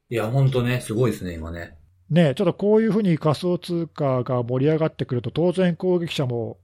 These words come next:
Speaker 2: それに乗っかってくるからさ。
Speaker 1: うんうんうんうん。
Speaker 2: まあ、ますますね、そういう取引が増えてくるかもしれないんだけど、まあ、そういう時にこういう分析っていうのはなんか役立ちそうだなって気がしましたね。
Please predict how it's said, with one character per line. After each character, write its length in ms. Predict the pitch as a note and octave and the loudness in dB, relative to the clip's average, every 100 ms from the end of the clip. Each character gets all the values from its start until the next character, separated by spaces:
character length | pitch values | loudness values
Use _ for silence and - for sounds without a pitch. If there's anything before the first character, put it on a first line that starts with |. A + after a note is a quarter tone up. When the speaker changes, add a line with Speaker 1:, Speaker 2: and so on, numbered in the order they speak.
| _ - | _ -10
Speaker 2:
そ 180 | D3+ | -4
れ 80 | C#3 | -2
に 80 | C3+ | 0
乗 100 | C3 | -2
っ 60 | B2+ | -2
か 120 | C#3 | -4
っ 40 | |
て 80 | - | -2
く 100 | D3 | -4
る 60 | A#2+ | -2
か 100 | A2 | -6
ら 80 | F#2+ | -4
さ。 320 | C#3+ A2 F#2 _ | -4 -4 -8 _
Speaker 1:
う 40 | A2+ | -10
ん 40 | |
う 20 | |
ん 40 | G#2 | -10
う 20 | |
ん 40 | F2+ | -10
う 20 | |
ん。 680 | F2 E2+ E2+ - - - - _ - | -14 -18 -20 -20 -20 -20 -20 _ -6
Speaker 2:
ま 140 | F#3+ | -2
あ、 40 | D#3+ | 0
ま 100 | D3+ | 0
す 100 | G3 | 0
ま 120 | F#3 | 0
す 100 | - | 0
ね、 300 | F#3+ F3 A2 _ _ _ | -2 -2 -2 _ _ _
そ 140 | - | -2
う 40 | D#3 | -2
い 20 | |
う 40 | |
取 240 | C#3 D#3 D3+ | 0 0 0
引 140 | C#3+ | -4
が 60 | A#2+ | -2
増 160 | F3 | -2
え 40 | D#3+ | -2
て 80 | C#3+ | -2
く 60 | |
る 80 | B2 | 0
か 140 | - | 2
も 80 | B3 | 2
し 120 | - | 0
れ 80 | D3+ | 0
な 80 | D3 | 0
い 60 | C#3 | -2
ん 20 | |
だ 120 | A#2 | -4
け 60 | A#2 | -4
ど、 260 | B2+ C3 _ _ | -4 -6 _ _
ま 80 | G3+ | -8
あ、 20 | |
そ 100 | F#3+ | -2
う 40 | B3 | -2
い 20 | |
う 20 | |
時 220 | C4 F#3+ | -2 -2
に 200 | C#3+ B2 - _ _ | -2 -2 -8 _ _
こ 120 | - | -4
う 60 | D#3 | -2
い 40 | |
う 40 | C3+ | 0
分 140 | C#3+ | -2
析 260 | C#3 C#3+ C3+ | -2 -6 -6
っ 20 | |
て 80 | C3+ | -6
い 40 | |
う 0 | |
の 40 | |
は 60 | A#2+ | -6
な 60 | A#2+ | -4
ん 20 | |
か 80 | A#2 | -6
役 180 | G#2+ | -4
立 140 | A#2+ - | -6 -6
ち 40 | |
そ 80 | A#2+ | -8
う 20 | |
だ 80 | G#2 | -8
な 160 | B2 C3 | -6 -8
っ 40 | |
て 120 | C3 | -8
気 100 | - | -8
が 140 | A2 G#2 _ _ _ _ | -8 -10 _ _ _ _
し 200 | - - | -14 -8
ま 140 | A#2+ B2 | -6 -6
し 80 | - | -8
た 140 | G2+ | -10
ね。 340 | G#2+ C#3+ D3 | -6 -4 -4